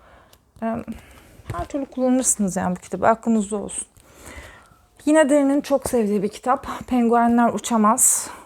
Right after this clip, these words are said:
Bu da Mikado'dan çıkmış. Bu bize aslında biz adım adım seti kullanıyoruz. Onu da ayrıca bir ara bahsedebilirim. Başka videoda alırım. Bugün almadım. Oradan gelmişti. Benim satın aldığım bir kitap değil. E, fakat çok beğendik.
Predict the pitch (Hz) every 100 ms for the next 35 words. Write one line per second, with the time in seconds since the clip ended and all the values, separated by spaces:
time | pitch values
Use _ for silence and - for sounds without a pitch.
0 | _ 247 247 247 247 - 208 208 190 180
1 | 185 - - 302 - - - 262 233 262
2 | 262 254 262 233 - 202 226 226 190 185
3 | 175 202 - 240 240 233 233 262 - -
4 | - 202 202 - 220 214 202 202 208 196
5 | 185 190 196 202 190 190 190 180 170 180
6 | - 170 175 165 165 202 - 185 156 233
7 | - 240 202 196 190 160 147 254 - -
8 | - - - - _ 285 330 254 202 190
9 | 185 185 - 269 254 247 254 240 247 240
10 | 240 247 254 - - - - 262 294 -
11 | _ _ _ _ _ - _ _ - -
12 | _ - 196 190 - 208 - 294 294 339
13 | 339 - 359 - 285 190 160 214 -